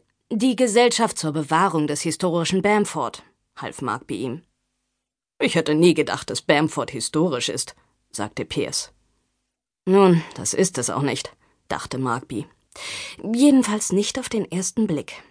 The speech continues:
Es war nicht auf den Touristenkarten verzeichnet, und dafür war er dankbar.“ Markby mochte Bamford. Das war auch der Grund, aus dem er sich bisher standhaft geweigert hatte, sich versetzen zu lassen,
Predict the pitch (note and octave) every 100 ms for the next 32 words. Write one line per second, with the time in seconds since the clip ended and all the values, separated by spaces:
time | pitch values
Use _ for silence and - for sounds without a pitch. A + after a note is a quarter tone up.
0 | _ _ _ - D#3 - E3+ E3+ F3 E3
1 | F3+ F3 G3 A3+ - E3 - B2 - C3+
2 | D3+ - A#2 C#3 F#2+ F2+ - B2 C3+ -
3 | D3 A2 G2+ F#3+ D#3+ - - _ _ _
4 | _ _ _ _ _ A3 B3 A#3+ G3 D#3+
5 | D#3+ F3+ - - C3+ B2+ C#3+ - C3 C3+
6 | - _ _ - A3+ A3 G#3+ - G3 F3
7 | E3+ B2 - D#3 C#3+ D#3+ D#3 D#3+ D3+ F3
8 | F3 E3+ - G#3 A#3+ G#3 - D3+ C3 D3+
9 | D#3 D3+ D#3 D#3+ D#3 E3+ G#3+ F3+ E3+ -
10 | G2+ - A2 D#2+ - F#2+